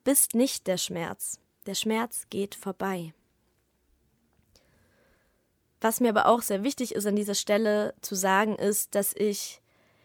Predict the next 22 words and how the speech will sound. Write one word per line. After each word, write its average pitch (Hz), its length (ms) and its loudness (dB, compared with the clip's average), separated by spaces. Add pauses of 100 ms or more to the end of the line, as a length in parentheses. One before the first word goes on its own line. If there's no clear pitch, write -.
(140)
hier 240 300 4
nicht 254 280 4
von 220 440 2
schweren 214 500 2
körperlichen, 220 1200 0 (420)
chronischen 254 500 4
Schmerzen 202 560 0
oder 214 340 4
schweren 196 460 0
körperlichen 196 800 -2
Erkrankungen 185 680 -2
spreche, - 500 -6
denn 180 300 -2 (680)
auch 208 180 4
mit 226 200 0
ihnen 339 220 6
kann 226 180 0
man 202 80 2
natürlich 196 400 -2
lernen, 202 520 4
besser 196 280 0
umzugehen, 202 760 0